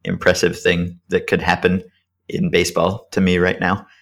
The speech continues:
It's, I mean, Madison Bumgarner, what he's doing, I think, uh, E S P N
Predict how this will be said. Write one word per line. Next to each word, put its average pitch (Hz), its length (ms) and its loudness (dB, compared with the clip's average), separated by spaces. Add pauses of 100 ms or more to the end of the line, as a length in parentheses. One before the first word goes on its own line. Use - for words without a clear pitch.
(140)
It's, - 460 -6
I - 40 0
mean, 98 380 2
Madison 104 580 2
Bumgarner, 95 760 2
what 92 140 4
he's 104 180 0
doing, 87 480 2
I 92 60 -2
think, - 340 -4
uh, 87 240 2 (520)
E 127 80 4
S 123 80 4
P - 120 0
N 104 260 0